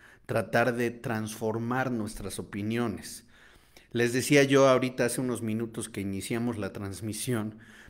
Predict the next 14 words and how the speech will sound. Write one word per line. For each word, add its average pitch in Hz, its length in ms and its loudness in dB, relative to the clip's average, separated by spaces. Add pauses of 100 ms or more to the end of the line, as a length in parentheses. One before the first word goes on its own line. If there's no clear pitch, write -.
(180)
que 175 100 6
no 226 80 0
me 233 140 -2
quiero 226 260 4
meter 185 340 4
mucho 185 460 4
en, 131 280 0
en, 113 240 -4
en 110 200 -4
detalles 143 640 4
o 120 40 0
en 107 80 -4
cuestiones 127 540 -2
de, 107 220 -4